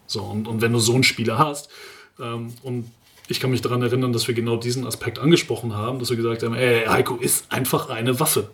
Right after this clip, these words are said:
immer noch. Und dieser Wurf ist gut. Ja, der ist dieses Jahr einfach s-,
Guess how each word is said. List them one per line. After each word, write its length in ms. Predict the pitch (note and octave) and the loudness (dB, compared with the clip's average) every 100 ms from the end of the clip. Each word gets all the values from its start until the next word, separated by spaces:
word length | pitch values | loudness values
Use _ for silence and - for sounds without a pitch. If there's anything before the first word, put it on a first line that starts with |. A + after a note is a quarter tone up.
| - | -4
immer 180 | - D#3 | 2 2
noch. 240 | B2 G2 A2 | 2 -4 -8
Und 180 | G#2+ | -6
dieser 240 | A#2 A2+ G#2 | 0 0 6
Wurf 280 | C3 C#3+ C#3+ | 6 6 2
ist 160 | C3+ | 2
gut. 340 | F3 G3 - B2+ | 4 4 2 -6
Ja, 160 | C#3 | -2
der 140 | C3 B2+ | 0 0
ist 320 | C3 - - | -2 -4 -6
dieses 420 | D3 C3 C#3+ D3 | -10 -6 -2 2
Jahr 140 | C#3 C3 | 2 0
einfach 360 | C3+ C3+ - - - - - - G3 F#3 F3+ E3 G3 G#3+ - - - | 0 0 -2 -12 -14 -14 -16 -18 -14 -12 -12 -12 -14 -16 -18 -20 -10
s-, 320 | - - - | -2 -2 -2